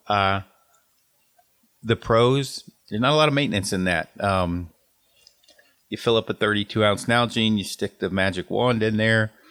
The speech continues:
you know, voila. Th-, sixty seconds later, you got, you know, thirty-two ounces of clean water. Um,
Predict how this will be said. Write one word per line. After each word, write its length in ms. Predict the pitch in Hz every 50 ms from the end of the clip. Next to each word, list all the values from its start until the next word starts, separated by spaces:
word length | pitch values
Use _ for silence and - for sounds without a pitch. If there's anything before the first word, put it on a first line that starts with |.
| _ _ _ - - - _ _ _ _ _ -
you 140 | - 104 98
know, 120 | 95 92
voila. 440 | 90 101 107 107 101 92 82 82 -
Th-, 180 | - 101 95
sixty 360 | - - 127 120 - - 120 110
seconds 460 | - 127 117 110 - 117 107 - -
later, 280 | 117 113 113 107 107
you 180 | 107 104 98 92
got, 200 | 92 - - - - - - - - - _ _
you 120 | - 117 107
know, 80 | 92
thirty-two 500 | 85 - 113 110 113 110 104 - 113 107
ounces 360 | 101 104 107 104 - 104 92 92
of 140 | 90 82 - _ - - _ _ _ _ _ _ _ _ _ _ _ -
clean 340 | - - 135 135 139 131
water. 400 | 120 110 104 104 95 90 90 - _ _ _ _
Um, 500 | - 104 98 92 87 85 85 82 82 82